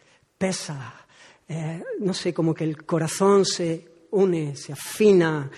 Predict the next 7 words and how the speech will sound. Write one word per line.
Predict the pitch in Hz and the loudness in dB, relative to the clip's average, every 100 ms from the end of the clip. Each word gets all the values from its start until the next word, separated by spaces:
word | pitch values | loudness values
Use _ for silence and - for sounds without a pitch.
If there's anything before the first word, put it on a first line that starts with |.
| - | -18
se... | - - 185 - - _ _ _ _ _ _ _ _ _ _ _ _ _ _ - | -8 -2 -2 -4 -20 _ _ _ _ _ _ _ _ _ _ _ _ _ _ -6
Pero | 180 - | -4 -4
es | 175 | -6
llamativo | 240 233 247 208 - _ _ _ _ _ _ _ _ _ _ _ _ _ _ _ _ _ _ _ _ _ _ _ _ _ _ _ _ _ _ _ _ _ _ _ _ _ _ _ _ _ _ - | -10 -10 -12 -12 -16 _ _ _ _ _ _ _ _ _ _ _ _ _ _ _ _ _ _ _ _ _ _ _ _ _ _ _ _ _ _ _ _ _ _ _ _ _ _ _ _ _ _ -6
que | 175 | 0
a | |
veces | 165 208 - | 0 0 -4